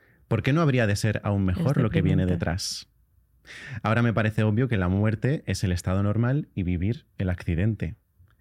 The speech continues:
Speaker 1: ¿Y encuentras alguna razón más justificada para morirse que el saber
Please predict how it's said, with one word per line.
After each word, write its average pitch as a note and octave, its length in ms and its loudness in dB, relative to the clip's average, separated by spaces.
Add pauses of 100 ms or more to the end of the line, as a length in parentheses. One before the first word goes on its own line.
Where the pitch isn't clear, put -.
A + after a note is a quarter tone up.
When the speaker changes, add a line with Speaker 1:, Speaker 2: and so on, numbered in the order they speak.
(320)
Speaker 1:
¿Y G#2 120 2
encuentras A2+ 360 0
alguna G#2 280 2
razón G2+ 340 0
más A#2 160 0
justificada F#2 640 -2
para F#2 160 -2
morirse F2+ 540 -2 (180)
que - 100 -6
el F#2 60 -2
saber F#2+ 400 -2